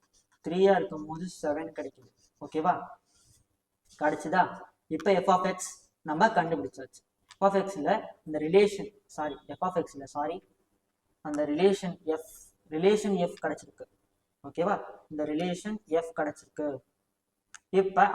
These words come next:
அடுத்து நம்ம என்ன கண்டுபிடிக்கணும்? அடுத்து நம்ம கண்டுபிடிக்க வேண்டியது இந்த f-ன்றது வந்து ஒரு ஃபங்க்ஷனா இல்லையா? பார்க்கலாமா? ஓகே, f-ன்றது வந்து ஒரு ஃபங்க்ஷனா இல்லையா?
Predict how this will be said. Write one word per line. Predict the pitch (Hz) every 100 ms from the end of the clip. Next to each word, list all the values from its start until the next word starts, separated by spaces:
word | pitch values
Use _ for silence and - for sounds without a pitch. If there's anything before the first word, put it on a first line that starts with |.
| 165
அடுத்து | 190 233
நம்ம | 208 190
என்ன | 202 196
கண்டுபிடிக்கணும்? | 180 - - - - _ _ _ - _ _ -
அடுத்து | 165 196 202
நம்ம | 180 170
கண்டுபிடிக்க | 165 170 160 147
வேண்டியது | 147 147 143 226 - _ _
இந்த | 151 156 160
f-ன்றது | 170 - 202 196 175 151 151
வந்து | 165 208
ஒரு | 165 -
ஃபங்க்ஷனா | - 165 170 196 214 262 - _ _ _ 220
இல்லையா? | 240 202 151 - - _ _ _ _ _ 160
பார்க்கலாமா? | 160 170 208 214 - _ _ _ _ - 147
ஓகே, | 139 - 143 - 160
f-ன்றது | - 185 165 151
வந்து | 165 165
ஒரு | 147
ஃபங்க்ஷனா | - 147 - 175 208 - _ _ 175
இல்லையா? | 160 147